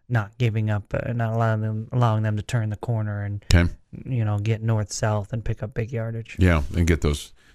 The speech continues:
Speaker 2: get those explosive plays like he was, uh, like Coach McGuire was talking about. So it, uh, and then, and the other thing, I mean, they're, they're pretty split on, uh, on rushing and passing. I mean,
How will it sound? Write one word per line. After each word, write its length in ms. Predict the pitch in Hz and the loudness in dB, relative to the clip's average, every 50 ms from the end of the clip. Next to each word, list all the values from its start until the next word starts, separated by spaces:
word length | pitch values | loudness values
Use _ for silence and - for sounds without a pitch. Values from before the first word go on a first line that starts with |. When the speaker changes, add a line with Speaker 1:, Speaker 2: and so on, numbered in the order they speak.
| _ _ | _ _
Speaker 2:
get 160 | - 87 78 | 0 2 2
those 200 | - 82 78 76 | 4 2 2 0
explosive 520 | 80 73 - - 87 82 78 - - 76 - | -4 -6 -2 0 2 2 2 2 -2 -4 0
plays 380 | - 82 78 80 80 76 - | 2 2 2 2 2 0 0
like 180 | 78 73 71 - | 0 -2 0 2
he 120 | - 80 | 2 2
was, 340 | 78 76 69 65 - - - | 2 2 0 -2 -4 -2 -2
uh, 240 | 73 67 67 69 69 - - _ _ _ _ _ _ _ | 0 0 2 0 -2 -4 -8 _ _ _ _ _ _ _
like 120 | - 82 - | 0 0 4
Coach 240 | - 82 73 - | 4 2 4 4
McGuire 380 | - 78 73 76 76 76 76 76 | 0 2 2 4 4 4 4 2
was 160 | 73 71 - | 0 -2 0
talking 340 | - 90 80 78 - - 76 | 2 2 2 2 2 2 0
about. 380 | 71 67 67 64 62 - - - | 0 0 0 -2 -2 -4 -8 -4
So 300 | - - 76 73 71 71 - - - _ _ - _ - - _ | 0 2 2 2 0 -2 -6 -12 -20 _ _ -20 _ -20 -20 _
it, 320 | - 101 131 143 143 - - | 2 2 4 2 2 2 2
uh, 380 | 147 131 120 110 101 98 95 92 - _ _ _ _ _ _ _ - _ _ - | 4 4 4 4 2 0 0 -4 -8 _ _ _ _ _ _ _ -20 _ _ 0
and 320 | 113 110 90 92 117 117 | 0 0 2 2 2 2
then, 280 | 123 123 113 85 - - - | 2 0 0 -4 -8 -6 0
and 100 | 117 113 | 2 4
the 80 | 113 117 | 4 4
other 140 | 135 160 156 | 4 2 0
thing, 220 | - 139 104 95 | 0 -2 -2 0
I 40 | 95 | 0
mean, 160 | 95 95 98 | 0 2 2
they're, 240 | 110 151 170 - - - | 2 2 0 0 -2 -2
they're 120 | 123 147 | -2 -2
pretty 320 | 151 - - - 160 151 120 | 0 0 0 0 0 0 -2
split 580 | - - - - 113 117 120 120 117 - - _ | -4 -8 -4 0 2 4 4 4 4 2 -2 _
on, 380 | - 95 92 90 90 90 87 85 | 0 2 2 2 2 0 0 0
uh, 280 | 85 85 82 82 82 76 - | 0 0 0 0 -2 -2 -2
on 240 | 87 85 82 85 85 | -2 0 2 2 2
rushing 340 | 87 98 98 - - 95 85 | 2 2 2 2 0 -2 0
and 120 | 80 76 | 2 4
passing. 500 | - 95 87 92 98 - - 76 73 73 | 6 6 6 4 2 0 -2 -2 -2 0
I 40 | 73 | 0
mean, 240 | 76 80 82 80 | 2 2 2 0